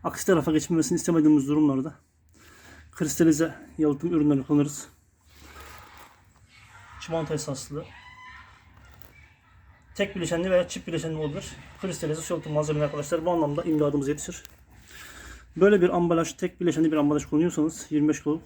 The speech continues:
sekiz kilogram suyla karıştırılır, homojen bir hale getirilir. Yaklaşık üç dört dakika karıştırılır, dinlendirilir ve yine birkaç dakika karıştırılarak içindeki hava boşlukları alınır ve fırça yordamıyla veyahut da rulo yordamıyla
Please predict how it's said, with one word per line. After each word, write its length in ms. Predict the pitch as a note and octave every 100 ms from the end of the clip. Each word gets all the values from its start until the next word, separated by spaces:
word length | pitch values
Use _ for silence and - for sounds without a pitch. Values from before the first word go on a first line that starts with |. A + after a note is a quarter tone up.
| - -
sekiz 360 | - F3 -
kilogram 380 | D#3+ D3 D3 C3
suyla 300 | - E3 C3+ - _ D#2 - - - - - - - _ -
karıştırılır, 500 | E3 D3 D#3+ D3+ F3
homojen 460 | - D#3+ D3+ D#3
bir 40 | C3+
hale 200 | C#3 C3+
getirilir. 440 | C3+ D#3 D#3+ F3+ - - _ _ _ _ _ - _
Yaklaşık 380 | E3 D3+ D3 E3
üç 120 | F3
dört 160 | E3 -
dakika 180 | C#3 -
karıştırılır, 540 | D#3 D3+ D#3 C#3+ - -
dinlendirilir 600 | D#3 D#3 C#3+ D3 E3+ - - - -
ve 100 | D#3
yine 300 | D3+ D3 - - -
birkaç 280 | D3 D3 D3
dakika 200 | - -
karıştırılarak 640 | D3 D3 D3 D3+ F3 _ _ - - - - - -
içindeki 300 | - D#3 C3+
hava 180 | D#3
boşlukları 340 | C#3+ - D3 D3
alınır 340 | D3 F3 - - _ _ - - - _ -
ve 200 | D#3 -
fırça 380 | - - D3 D#3+ D#3
yordamıyla 640 | D3+ C#3 C3+ C3+ E3 -
veyahut 220 | D3+ C#3 C#3
da 40 |
rulo 220 | C#3+ D3
yordamıyla 500 | C#3 C3+ C3+ C3+ E3+